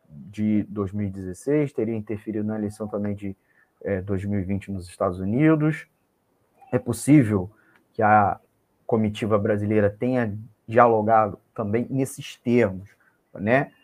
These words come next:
Buscando alguma forma. Inclusive, a ida do Carlos Bolsonaro junto, né? Seria interessante você falar um pouco a respeito, inclusive já delineando um pouco o cenário político eleitoral pra dois mil,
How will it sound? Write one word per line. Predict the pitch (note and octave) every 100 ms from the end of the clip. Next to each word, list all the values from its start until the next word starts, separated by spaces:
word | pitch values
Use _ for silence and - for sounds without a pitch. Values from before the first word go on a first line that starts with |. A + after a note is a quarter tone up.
| _ _ _ _ _
Buscando | - G2 A#2 A#2+
alguma | A2+ C3 -
forma. | - A2+ G2
Inclusive, | G2+ G2+ B2+ D3 - - _ _ _ _ -
a | B2 B2
ida | D3+ D3+ C#3+ D3+ D#3 D#3 - _ _ A#2+ -
do | C#3 C#3+ C#3+ C#3 B2+
Carlos | - D#3 D#3 C3
Bolsonaro | C3+ - C3 B2+ C#3 A2+
junto, | G#2 C3 B2 G#2 _ _ _
né? | G2+ A#2 B2 - _ _ _ _ _ _ _ _ _
Seria | G#2+ G#2+
interessante | A#2+ G#2 A#2+ A#2 G#2+ A#2+ A2+
você | A2+ G#2+ A2+ A2 _
falar | _ A2 A2 A2+ -
um | A2+
pouco | - A2+ -
a | B2
respeito, | B2+ - - C3+ A2+ - _ _ _
inclusive | A2+ A#2+ B2+
já | B2 C#3
delineando | C3+ C3+ C3 B2 A#2+ C3+ D3+ D3 D#3 _ _ _ _
um | - G#2+
pouco | C#3 C#3+ -
o |
cenário | - C3+ B2+ C#3 C#3
político | - C#3 B2 B2 D3+ D#3 - - D#3+ -
eleitoral | C3+ B2+ - B2 C3
pra | C3 C3
dois | C3 B2
mil, | A2+ B2+ C3+